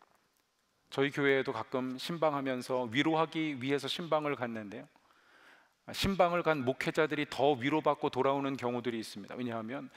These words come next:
"목사님, 내가 이런, 이런 고난을 당했는데 오히려 이 고난을 통해서 하나님을 더 찾게 되었고 하나님을 가까이 하게 되었고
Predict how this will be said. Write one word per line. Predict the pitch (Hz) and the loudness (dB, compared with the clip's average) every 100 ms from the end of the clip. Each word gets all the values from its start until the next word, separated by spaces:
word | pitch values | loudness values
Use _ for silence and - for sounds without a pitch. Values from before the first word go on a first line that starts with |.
| - | -12
"목사님, | - 110 139 127 123 - _ _ _ _ _ _ _ _ | -10 -4 -2 -2 -4 -10 _ _ _ _ _ _ _ _
내가 | 131 135 | 2 4
이런, | 131 165 185 185 | 6 6 6 4
이런 | 165 165 | 2 2
고난을 | - 147 151 151 | 2 4 4 2
당했는데 | 131 123 131 123 117 | 0 0 0 -2 0
오히려 | 123 143 151 151 165 135 - - - | 0 2 2 0 -2 -4 -8 -16 -4
이 | 170 | -2
고난을 | 185 170 170 170 165 | 2 4 4 2 0
통해서 | - 160 151 | -2 -2 -2
하나님을 | 156 214 208 208 202 | 0 2 2 2 0
더 | - - 220 - | 0 2 2 2
찾게 | - - - 208 | -2 0 4 4
되었고 | 175 139 - 160 - - - - | 4 2 0 -6 -6 -10 -12 2
하나님을 | 220 208 202 202 | 6 6 6 6
가까이 | - - 202 175 | 6 8 8 8
하게 | 175 160 | 4 2
되었고 | 143 123 113 - 165 | 2 2 0 -6 -10